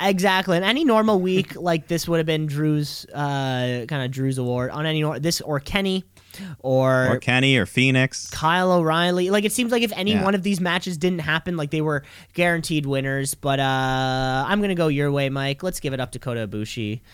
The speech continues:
Speaker 2: Woo!
Speaker 1: Um,
Speaker 2: Unanimous to start off the
Speaker 1: unanimous
Speaker 2: year.
Speaker 1: to start off. It's always funny. The first, uh, the first week of Wrestler of the Week is always the, the New Japan, uh, winner.
Speaker 2: Yeah.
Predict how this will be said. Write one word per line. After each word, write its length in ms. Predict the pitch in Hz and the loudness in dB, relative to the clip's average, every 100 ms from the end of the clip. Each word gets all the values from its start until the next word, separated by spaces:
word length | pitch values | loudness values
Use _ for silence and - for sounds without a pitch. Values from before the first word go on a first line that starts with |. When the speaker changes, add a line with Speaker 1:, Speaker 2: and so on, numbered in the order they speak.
| - - - - | -20 -20 -14 -4
Speaker 2:
Woo! 100 | 403 508 | 0 2
Speaker 1:
Um, 560 | 480 440 403 349 330 262 | 4 2 2 2 0 -2
Speaker 2:
Unanimous 600 | - 104 160 277 208 127 139 | -2 2 4 6 2 0 0
to 20 | |
start 160 | 170 220 | 4 6
off 40 | 208 | 6
the 40 | |
Speaker 1:
unanimous 500 | 190 254 370 339 247 226 | 4 4 4 4 2 0
Speaker 2:
year. 60 | |
Speaker 1:
to 40 | 214 | 0
start 220 | 220 214 | 4 4
off. 240 | 196 190 190 | 4 4 2
It's 140 | 196 | 0
always 300 | 240 214 196 | 2 2 2
funny. 320 | - 175 175 | 2 2 2
The 140 | 160 165 | 0 -2
first, 500 | - 202 202 - 185 | 2 2 0 -2 2
uh, 420 | 160 147 135 120 - - - - | 2 2 0 -2 -8 -20 -20 -8
the 100 | 160 | -6
first 580 | 156 214 208 - - 175 | 0 2 2 2 -4 -8
week 440 | 139 139 170 185 - | -4 -2 0 0 0
of 160 | 139 | 0
Wrestler 380 | 151 160 - 151 | 0 0 0 0
of 40 | 147 | 0
the 60 | |
Week 280 | 147 147 139 | 0 0 0
is 100 | 143 | -2
always 380 | 151 147 151 143 | 0 2 0 0
the, 240 | 147 139 131 | 0 2 2
the 80 | 143 | 2
New 200 | 147 147 | 4 4
Japan, 640 | 143 - 139 131 120 113 - - 156 160 156 - | 2 0 2 0 -2 -6 -12 -20 -20 -16 -16 -6
uh, 480 | 131 127 123 117 123 | -2 0 0 0 0
winner. 340 | 123 139 131 | 0 2 2
Speaker 2:
Yeah. 280 | 110 76 - | 2 0 -4